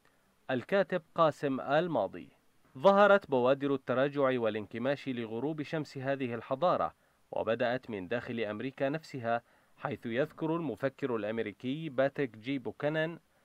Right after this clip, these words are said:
في كتابه موت الغرب أن الحضارة الغربية في طريقها المحتوم للانهيار لسببين:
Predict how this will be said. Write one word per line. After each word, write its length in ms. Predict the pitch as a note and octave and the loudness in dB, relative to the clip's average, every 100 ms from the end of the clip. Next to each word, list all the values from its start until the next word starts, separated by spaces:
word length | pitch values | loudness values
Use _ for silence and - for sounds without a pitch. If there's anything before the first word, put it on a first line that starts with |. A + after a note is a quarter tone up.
| _ _ | _ _
في 140 | - B2+ | -6 -6
كتابه 640 | - A#2 F3 F3 D#3+ D#3 | -6 -2 2 2 0 -4
موت 300 | B2 A#2 D3 | 0 -2 -2
الغرب 540 | D#3+ C3 B2 C3+ D#3+ D3+ _ _ _ | -6 -2 -2 -2 -4 -6 _ _ _
أن 140 | C3+ G#2 | -4 -4
الحضارة 500 | - A2 B2 D3 C3+ | -6 -2 2 2 2
الغربية 600 | B2 A#2 A2 C#3 E3 C3+ B2 - | -2 -2 -4 -4 -4 -2 -4 -6
في 120 | C3 | -6
طريقها 540 | - D3 F#3 E3 D3+ | -6 -8 -8 -6 -4
المحتوم 580 | D3+ C#3 - - G#3+ F#3 | -2 -2 -4 -6 -4 -4
للانهيار 880 | C#3 C3 B2 A#2 A2+ A#2 A#2+ D3+ D#3 - _ - | -2 -2 -2 -6 -2 2 4 2 -2 -8 _ -8
لسببين: 720 | C#3 E3 D#3+ E3+ F#3+ B2 | -4 -2 -2 0 -2 -2